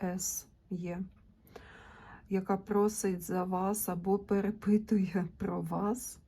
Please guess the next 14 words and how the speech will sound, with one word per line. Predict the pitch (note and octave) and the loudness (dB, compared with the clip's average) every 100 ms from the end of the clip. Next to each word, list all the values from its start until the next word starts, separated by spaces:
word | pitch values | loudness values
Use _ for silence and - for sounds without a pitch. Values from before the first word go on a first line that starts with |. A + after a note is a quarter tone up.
| _ | _
а, | F3+ | -8
у | F3+ F3 F3+ F3+ | -6 -4 -4 -4
вищих | F3+ F#3 - - E3+ | -2 -4 -4 -8 -8
сил. | - - E3+ F3+ - - - - - - - - - - - - - - - - - - - - - - - - | -8 -6 -4 -4 -6 -12 -20 -20 -20 -18 -18 -20 -20 -20 -20 -20 -20 -20 -20 -20 -20 -20 -20 -20 -20 -20 -14 -4
А, | G3+ G3+ F#3+ - - | 0 0 0 -8 -4
м, | G3 F#3+ F#3+ G3 G3 G3 | 0 2 2 2 2 0
знаєте, | F#3+ G3 G#3 A3+ A3 G#3+ F#3 G3 F#3+ F#3+ F3+ - - - - - - - - - - - - - - - - - - - - - - - - | -2 0 0 2 0 -2 0 2 4 4 2 -4 -20 -20 -20 -20 -20 -20 -20 -20 -20 -20 -20 -20 -20 -20 -20 -20 -20 -20 -20 -20 -20 -20 -8
людина | G3 F#3+ G3+ G#3+ A3+ G#3+ | -2 0 0 2 2 2
як | F#3+ F#3+ F#3+ | 2 0 -2
заворо-, | - G3 G#3 G3 F#3 F3 F#3+ | -2 2 2 2 -2 -2 -4
заворожено | F#3+ G3 G#3+ G3+ G3 F#3 F#3 F3+ F3+ F3+ F3+ | 0 0 2 2 2 0 0 -2 -4 -2 -2
на | F3+ | -4
вас | F#3 G3 G3+ | -2 -4 -4
дивиться. | - F3 F#3 F#3+ F3+ - D3+ | -4 -4 -2 -4 -6 -8 -8